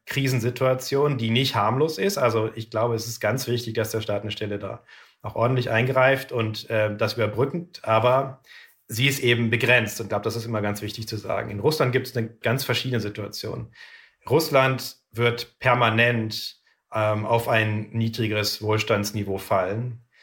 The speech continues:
Ähm, Russland ist als Wirtschaftsstandort oder als Wirtschaftsraum zum gewissen Maße toxisch geworden durch die Sanktionen. Das heißt, ähm,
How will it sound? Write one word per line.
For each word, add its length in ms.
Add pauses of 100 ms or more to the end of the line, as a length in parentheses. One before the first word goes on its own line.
(280)
Ähm, 800
Russland 600
ist 280
als 320
Wirtschaftsstandort 1200
oder 180
als 200
Wirtschaftsraum 880 (440)
zum 240
gewissen 280
Maße 320
toxisch 420
geworden 380
durch 140
die 100
Sanktionen. 580
Das 160
heißt, 380
ähm, 460